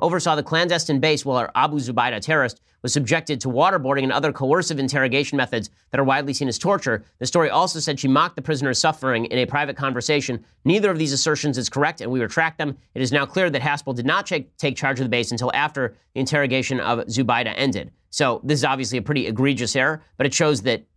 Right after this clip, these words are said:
people on the left are, are really invested in trying to suggest that Trump's nominees are awful, awful people. Also, they're very invested in the narrative that there's a lot of chaos at the White House. Now, there is some chaos at the White House. There's no question. There are a lot of people in the White House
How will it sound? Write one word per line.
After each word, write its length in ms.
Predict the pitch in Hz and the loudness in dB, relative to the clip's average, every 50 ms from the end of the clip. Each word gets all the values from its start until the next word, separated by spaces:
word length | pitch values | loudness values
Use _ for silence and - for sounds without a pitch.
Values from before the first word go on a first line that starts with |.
| _ _ - | _ _ -4
people 400 | - 180 160 160 147 139 135 - - | -2 0 2 4 4 4 4 2 2
on 140 | - 127 | 0 2
the 60 | 127 123 | 2 2
left 260 | 123 117 107 - - - | 2 0 -2 -4 -4 -2
are, 280 | 113 110 104 101 98 - - | 0 0 0 0 -2 -2 -2
are 200 | 98 98 98 98 | -2 -2 -2 -2
really 520 | 98 - - 127 151 180 185 160 151 147 107 | -4 -2 0 2 2 4 4 4 2 2 0
invested 560 | 123 120 107 120 113 - - 110 82 80 80 - _ _ _ - | 0 0 0 -2 -2 -2 -4 -4 -4 -6 -6 -12 _ _ _ -4
in 140 | - 123 | -2 0
trying 280 | 117 - 143 131 123 127 113 | 0 0 0 0 0 0 -2
to 80 | 113 | -2
suggest 420 | 107 120 123 104 127 120 110 - - | -4 -4 -2 -2 -2 -2 -2 -2 -4
that 140 | 113 95 - | -6 -6 -4
Trump's 260 | - 139 127 120 - | -2 -2 -2 -2 -2
nominees 480 | 127 120 117 113 110 107 107 104 92 110 - | -2 0 0 0 0 0 0 0 -2 -2 -2
are 280 | - 104 98 95 98 - - | -2 0 0 0 -2 0 0
awful, 380 | 120 123 117 - 117 110 104 - - | 0 0 0 0 -4 -4 -4 -2 -2
awful 240 | 104 101 - 113 | -2 -2 -4 -4
people. 340 | - 120 135 135 131 123 - - _ - | -2 -2 -2 0 0 -2 -4 -6 _ -2
Also, 200 | - 170 170 180 | 0 0 0 0
they're 120 | 185 165 | 0 0
very 160 | 151 160 156 151 | 2 2 2 2
invested 340 | 139 131 135 131 - 147 | 2 0 -2 -2 -2 -4
in 80 | 135 123 | -2 0
the 80 | 120 120 | 2 2
narrative 300 | 120 120 120 117 113 104 | 2 4 2 2 0 -2
that 100 | 113 98 | -2 0
there's 160 | 117 113 104 | 0 0 0
a 60 | 107 | 0
lot 100 | 117 110 | 0 0
of 80 | 110 101 | 0 -2
chaos 220 | - 127 113 - | -2 -4 -2 -2
at 60 | 110 110 | -2 -2
the 40 | |
White 140 | 113 110 101 | 0 0 0
House. 140 | 95 80 - | -2 -2 0
Now, 200 | 170 156 - - _ _ _ | 0 0 -2 -4 _ _ _
there 100 | 156 170 | 0 2
is 200 | 160 220 214 - | 2 2 2 2
some 120 | 180 170 | 2 2
chaos 220 | 156 160 151 139 123 | 2 2 0 0 -2
at 60 | - | -2
the 80 | 143 | -2
White 160 | 135 139 120 98 | 0 0 0 -2
House. 140 | 80 - | -4 -4
There's 140 | - 131 135 | -2 0 2
no 140 | 151 170 170 | 4 4 4
question. 360 | 160 - 123 104 - - 80 | 2 0 -4 -6 -6 -8 -6
There 80 | 87 107 | -4 0
are 20 | |
a 40 | 127 | 2
lot 120 | 143 160 | 2 2
of 80 | 175 165 | 2 0
people 180 | 170 165 160 156 | -2 -2 -2 0
in 60 | 147 | 0
the 40 | 131 | 2
White 180 | 135 143 135 | 2 2 2
House 220 | 139 135 135 131 | 2 0 0 -2